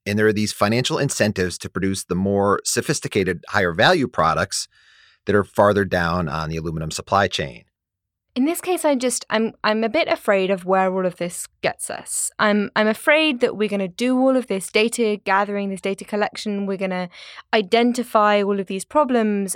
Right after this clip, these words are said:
Speaker 2: and then it's just not going to change government's willingness to, to withdraw any of these subsidies. So, so just taking the example of, of the Steel Forum, now that,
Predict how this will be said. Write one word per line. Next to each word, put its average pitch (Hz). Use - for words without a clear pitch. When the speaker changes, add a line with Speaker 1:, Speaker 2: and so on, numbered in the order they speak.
Speaker 2:
and 208
then 208
it's 226
just -
not 226
going 202
to 175
change 202
government's 190
willingness 190
to, 170
to 214
withdraw 214
any 180
of 180
these 180
subsidies. -
So, 202
so -
just 240
taking 262
the 240
example 208
of, 185
of 190
the 190
Steel 269
Forum, -
now 190
that, 190